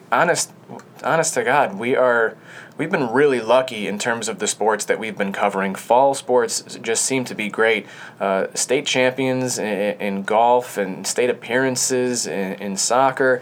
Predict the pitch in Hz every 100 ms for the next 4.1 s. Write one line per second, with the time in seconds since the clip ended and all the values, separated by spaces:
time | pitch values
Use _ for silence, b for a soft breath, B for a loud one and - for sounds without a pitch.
0 | B B B - 95 95 - - 120 101
1 | 127 123 120 120 - 120 - 123 120 123
2 | - 127 123 - 101 - 95 - 151 -
3 | 147 143 139 - 107 107 - - 127 123